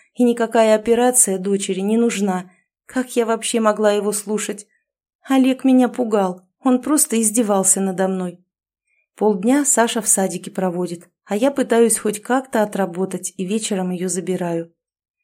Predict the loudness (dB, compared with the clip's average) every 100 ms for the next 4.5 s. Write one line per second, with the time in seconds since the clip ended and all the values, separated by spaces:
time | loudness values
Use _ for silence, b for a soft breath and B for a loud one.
0 | _ -6 -2 0 0 2 2 2 2 0
1 | 0 0 0 -2 -6 -6 -10 _ _ _
2 | _ -4 0 0 -2 -2 0 0 -4 -2
3 | -4 -6 -10 -6 -4 -2 -2 -4 -4 -4
4 | -4 -6 -8 -14